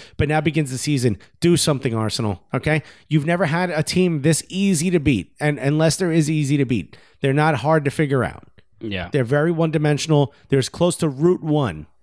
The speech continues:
Speaker 1: as we get in, in, in the Premier League. They're a counter-attacking team. They're fast. We get it. They got players that, that play way above their pay grade, like, uh, like Mahrez and Vardy. They're easily beat. We can beat them.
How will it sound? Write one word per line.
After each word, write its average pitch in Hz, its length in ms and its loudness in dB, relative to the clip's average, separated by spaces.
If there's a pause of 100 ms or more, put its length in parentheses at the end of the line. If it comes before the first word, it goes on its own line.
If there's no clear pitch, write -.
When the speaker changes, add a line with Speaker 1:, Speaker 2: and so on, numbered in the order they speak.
(180)
Speaker 1:
as 120 180 0
we 131 160 2
get 110 460 -4 (160)
in, 127 200 -2
in, 123 320 -2
in 120 140 -4
the 135 80 2
Premier 113 320 -2
League. 82 180 -6 (300)
They're 123 120 2
a - 40 0
counter-attacking 156 800 0
team. 127 380 -2 (500)
They're 107 140 0
fast. 107 640 -4
We 92 80 -6
get 98 260 -4
it. 101 200 -6
They 107 80 -6
got 104 340 -6
players 120 300 -2
that, 110 240 -6
that 107 160 -4
play 104 180 -4
way 107 240 -4
above 107 300 -2
their 101 140 -2
pay 95 200 -4
grade, 90 380 -4 (420)
like, 95 240 -2
uh, 76 300 -4
like 104 160 -6
Mahrez 107 480 0
and 110 120 -4
Vardy. 107 400 -2
They're 127 160 0
easily 120 360 -2
beat. 76 260 -8 (320)
We 101 160 -4
can 117 180 -2
beat 117 200 -2
them. 117 240 -4